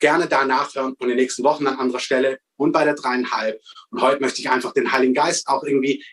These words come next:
ehren und mit ihm mitgehen, mit dem, was er vorbereitet hat. Die Predigt heute, ähm, ihr dürft gerne, wenn ihr wollt, diese erste Folie mal auflegen, heißt Freude und neuer Wein.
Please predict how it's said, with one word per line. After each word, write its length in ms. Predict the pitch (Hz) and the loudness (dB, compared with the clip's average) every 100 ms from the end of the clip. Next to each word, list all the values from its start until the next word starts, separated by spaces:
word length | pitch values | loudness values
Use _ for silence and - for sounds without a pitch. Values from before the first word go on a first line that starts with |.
| - | -2
ehren 300 | 160 180 160 | 2 2 2
und 80 | 135 | 2
mit 200 | 156 151 | 0 0
ihm 100 | 143 | 0
mitgehen, 380 | 147 147 139 127 | 0 2 2 2
mit 140 | 120 | 2
dem, 180 | 123 123 | 0 0
was 180 | 120 - | -4 -4
er 280 | 113 110 110 | -4 -4 -6
vorbereitet 840 | - 113 110 110 104 107 107 - | 0 2 2 0 -4 -4 -6 -8
hat. 220 | 117 - - _ _ _ - _ _ - - - - - _ _ - | -8 -8 -18 _ _ _ -20 _ _ -14 -14 -16 -18 -20 _ _ -10
Die 60 | - | -2
Predigt 500 | - 208 208 - - | 2 4 4 2 2
heute, 520 | 127 127 156 180 185 _ - | 2 4 4 2 -2 _ 0
ähm, 360 | 131 135 139 | 2 4 4
ihr 100 | 135 | 4
dürft 220 | 151 151 | 4 2
gerne, 240 | 143 135 147 | 2 2 2
wenn 120 | 143 | 4
ihr 80 | 127 | 4
wollt, 240 | 139 147 | 4 2
diese 160 | 131 131 | 0 0
erste 340 | 135 139 - | 0 -2 -4
Folie 380 | - 151 156 139 | 0 0 4 2
mal 320 | 131 123 127 | 2 0 -2
auflegen, 1200 | - - - - - _ _ - 123 123 131 151 - _ _ _ - | -2 -2 -4 -12 -20 _ _ 0 2 2 0 -2 -8 _ _ _ -6
heißt 520 | 139 143 180 - - - | 0 2 2 -2 -10 -12
Freude 880 | - - - 151 196 143 131 147 151 _ _ _ - | -8 -4 2 4 4 4 0 0 -6 _ _ _ -6
und 240 | 131 127 | -4 -2
neuer 540 | 131 120 127 127 127 _ - - | 0 2 4 2 0 _ -14 -4
Wein. 480 | 110 107 95 - | -2 -2 -8 -14